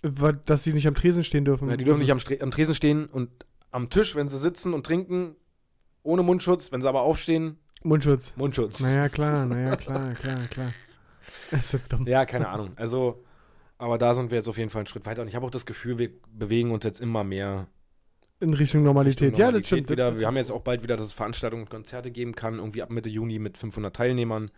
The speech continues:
Speaker 1: Ja.
Speaker 2: Äh, ja, also der letzte Sprung ist dann wahrscheinlich einfach kein Mundschutz mehr und
Speaker 1: Ja, ich glaub, den
Speaker 2: eins Komma fünf Meter.
Speaker 1: Mundschutz werden wir schon das ganze Jahr über noch tragen.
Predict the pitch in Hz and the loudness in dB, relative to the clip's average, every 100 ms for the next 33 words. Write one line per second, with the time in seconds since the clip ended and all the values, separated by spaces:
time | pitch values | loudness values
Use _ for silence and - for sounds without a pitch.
0 | - 143 135 131 - - - - _ _ | -6 -4 -4 -6 -16 -20 -20 -20 _ _
1 | _ _ _ _ 113 107 101 98 90 - | _ _ _ _ -12 -8 -8 -8 -12 -18
2 | _ - - 90 82 _ 113 113 113 131 | _ -20 -16 -16 -18 _ -8 -4 0 0
3 | - 127 - 127 120 117 110 - 110 98 | 0 -8 -6 -6 -4 -4 -2 -2 -4 -6
4 | 107 101 104 - 107 110 107 110 113 104 | -8 -8 -8 -6 -4 -4 -4 -6 -4 -2
5 | 98 92 - _ _ - 98 101 107 156 | -4 -6 -12 _ _ -16 -14 -6 2 6
6 | 190 196 190 185 208 214 165 175 170 170 | 6 6 6 6 4 2 2 2 2 0
7 | 165 147 151 147 143 139 131 - 131 139 | 0 0 0 0 0 0 -2 -4 -4 -4
8 | 175 | -6